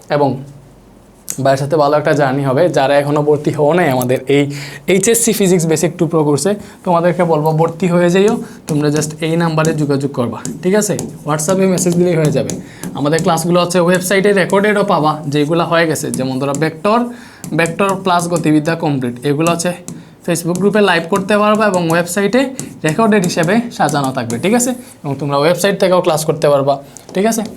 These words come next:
So, যারা ভর্তি হতে চাও just এই নাম্বারে মেসেজ দিয়ে তুমি ফুল ফিজিক্স ফার্স্ট পেপার কোর্সটা অতি অল্প প্রাইসে কিনতে পারবা। এবং এখানে তো ভাইয়ার ক্লাস পাইতেছোই, আমি যেহেতু মহাকর্ষ বিকর্ষ শুরু করতেছি। So, তোমরা তো আমাকে কি বলো,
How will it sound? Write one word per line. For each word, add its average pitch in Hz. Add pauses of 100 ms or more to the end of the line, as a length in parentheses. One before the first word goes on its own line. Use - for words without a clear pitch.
(240)
So, 165
যারা 160
ভর্তি 202
হতে 208
চাও 196
just 180
এই 180
নাম্বারে 202
মেসেজ 185
দিয়ে 185
তুমি 190
ফুল 220
ফিজিক্স 208
ফার্স্ট -
পেপার 180
কোর্সটা 170 (260)
অতি 247
অল্প 185
প্রাইসে 147
কিনতে 123
পারবা। 104 (340)
এবং 135
এখানে 151
তো 160
ভাইয়ার 160
ক্লাস 165
পাইতেছোই, 202
আমি 135
যেহেতু 143
মহাকর্ষ 151
বিকর্ষ 151
শুরু 165
করতেছি। 185 (360)
So, 156
তোমরা 165
তো 165
আমাকে 165 (400)
কি 226
বলো, 123